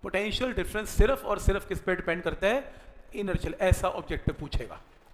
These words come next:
तो लिख लो फॉर्मूला रजिस्टर में, ये डायग्राम बनाओ,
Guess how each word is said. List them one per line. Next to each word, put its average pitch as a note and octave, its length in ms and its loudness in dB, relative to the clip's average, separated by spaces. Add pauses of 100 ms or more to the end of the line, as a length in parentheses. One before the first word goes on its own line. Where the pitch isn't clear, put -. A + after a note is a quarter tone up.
(260)
तो E3+ 80 -2
लिख F#3+ 240 2
लो A#3 100 6
फॉर्मूला G#3 320 2
रजिस्टर F#3 360 -2
में, F3+ 120 -4 (520)
ये D#3+ 60 0
डायग्राम D3+ 400 4
बनाओ, F#3+ 240 0